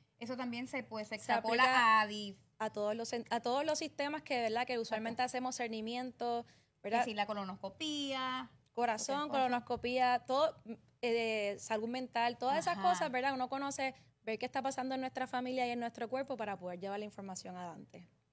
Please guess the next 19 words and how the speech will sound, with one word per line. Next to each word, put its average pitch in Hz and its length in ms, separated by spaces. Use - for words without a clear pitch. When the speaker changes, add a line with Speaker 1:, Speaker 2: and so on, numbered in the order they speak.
Speaker 1:
Ok. 160 420
Speaker 2:
Sí. 180 140
Speaker 1:
Pregunto, 202 840
se 214 80
decía 190 380
mucho 202 320
también, 185 380
¿es 180 60
un 220 160
mito 294 220
o 269 100
una 254 220
realidad? 226 720
Speaker 2:
Vamos 196 180
a 196 60
ver. 180 120
Speaker 1:
<laughs> 320 880
Si 262 360
yo 285 440